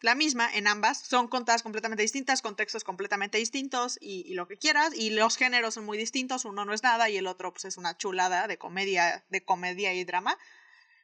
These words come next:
Este, y, y entonces, ¿por qué si nominas Promising Young Woman y no nominas esto, que la verdad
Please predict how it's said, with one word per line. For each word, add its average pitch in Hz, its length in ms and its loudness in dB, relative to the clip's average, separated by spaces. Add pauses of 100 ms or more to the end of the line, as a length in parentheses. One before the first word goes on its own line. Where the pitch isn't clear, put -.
(160)
Este, 202 1000 2 (140)
y, 247 220 2
y 254 40 6
entonces, 262 520 2 (480)
¿por 233 220 2
qué 269 200 2
si 277 160 0
nominas 240 540 -2
Promising 214 420 -6
Young 190 200 -8
Woman 208 360 -4
y 214 100 -10
no 202 280 -2
nominas 196 640 -8 (560)
esto, 240 560 -2 (420)
que 226 120 2
la 202 140 4
verdad 208 400 4